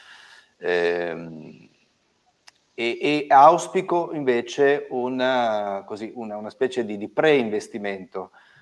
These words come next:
eh, per, per far sì che questo grande progetto di rilancio del Paese possa dare i suoi risultati. È essenziale rafforzare la pubblica amministrazione a tutti i livelli,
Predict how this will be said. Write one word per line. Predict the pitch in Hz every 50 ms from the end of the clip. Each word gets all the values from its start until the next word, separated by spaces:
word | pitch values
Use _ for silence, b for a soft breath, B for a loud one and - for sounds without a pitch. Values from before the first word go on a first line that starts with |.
| b b b _ _ 98
eh, | 95 -
per, | - - 127 120 -
per | - - - -
far | - 135 -
sì | - - - 151 131 -
che | - 113 110 110 110 104 - - 120 -
questo | - 127 113 - - - 110 98 - - _
grande | 95 95 - - 104 120 147 151 143 135
progetto | - 113 113 101 110 120 110 98 - - - - 95
di | 92 98 98 95 95 92 98 98 98 -
rilancio | 101 104 98 104 110 120 131 131 127 123
del | 107 104 95
Paese | - 110 107 104 101 98 92 87 - 92 90 - b b b b b b _
possa | - 131 120 - - 110 104 - - _
dare | _ _ 104 101 - 117 117 110 104
i | -
suoi | - - 113 110
risultati. | 117 113 - 131 - - 104 104 104 - 110 110
È | 107 113 113 117 -
essenziale | - 190 - - - 127 120 120 - - - - 110 113 113
rafforzare | 110 107 - - - 107 - - - 95 95 98
la | 101 95
pubblica | 98 95 92 95 92 92 92
amministrazione | 92 90 90 87 _ 95 90 - - 120 113 104 98 -
a | 107 -
tutti | - - 135 - -
i | 113
livelli, | 107 95 92 85 78 80 - -